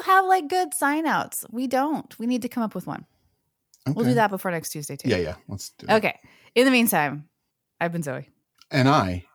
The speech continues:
Speaker 2: have been Richard. And we'll see you on T V. How's that?
Speaker 1: It's not bad.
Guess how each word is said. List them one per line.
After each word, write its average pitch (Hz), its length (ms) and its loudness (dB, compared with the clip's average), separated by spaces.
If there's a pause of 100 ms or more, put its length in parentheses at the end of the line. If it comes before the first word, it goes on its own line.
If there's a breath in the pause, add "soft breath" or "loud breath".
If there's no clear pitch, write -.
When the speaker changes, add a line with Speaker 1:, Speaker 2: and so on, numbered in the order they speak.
(220)
Speaker 2:
have 90 160 -8
been 87 160 -6
Richard. - 340 -12 (400)
And 131 160 6
we'll 139 100 8
see 139 240 4
you 131 600 6 (680)
on 135 200 4
T 160 160 4
V. 170 420 2 (160)
How's 92 140 0
that? 67 180 -2 (540)
Speaker 1:
It's 523 160 0
not 587 420 4
bad. 151 140 -12